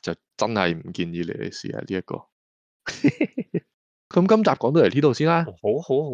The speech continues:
Speaker 2: 啊。
Speaker 1: 如果你哋 Week one可能好早頭兩日就棄咗季嘅話，個U I差啊等等嗰啲，你可以返嚟試下。依家清楚咗啲，唔係好咗，係清楚咗啫，純粹。咁個標，啲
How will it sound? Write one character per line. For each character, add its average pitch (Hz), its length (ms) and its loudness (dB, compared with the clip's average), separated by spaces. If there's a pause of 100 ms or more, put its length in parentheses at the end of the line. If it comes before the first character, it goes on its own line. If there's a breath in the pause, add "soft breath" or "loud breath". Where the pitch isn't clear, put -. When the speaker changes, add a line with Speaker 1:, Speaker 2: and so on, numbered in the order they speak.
(140)
Speaker 2:
啊。 196 80 -12
Speaker 1:
如 98 100 0
果 117 200 6
你 147 160 8
哋 95 580 4 (380)
Week 185 240 2
one 165 420 2
可 147 240 4
能 90 80 -2
好 98 200 0
早 120 140 2
頭 95 200 -2
兩 85 200 0
日 98 140 2
就 92 160 0
棄 87 60 -10
咗 110 260 2
季 104 260 2
嘅 90 60 0
話， 95 320 2
個 117 120 -2
U 117 140 0
I 120 160 4
差 117 260 0
啊 95 60 4
等 95 160 -4
等 98 160 -2
嗰 101 80 2
啲， 110 140 2
你 101 80 2
可 - 240 0
以 113 80 2
返 127 160 2
嚟 110 60 0
試 92 220 -4
下。 90 140 2
依 104 80 0
家 131 80 4
清 147 240 0
楚 131 120 2
咗 101 140 4
啲， 113 180 0 (280 loud breath)
唔 90 60 0
係 85 180 2
好 92 100 2
咗， 101 320 4
係 - 180 -4
清 123 200 -4
楚 101 160 2
咗 90 160 2
啫， 92 120 2
純 - 120 -10
粹。 - 240 -8 (680 soft breath)
咁 147 680 0 (160)
個 147 100 4
標， 185 560 6 (140)
啲 175 480 4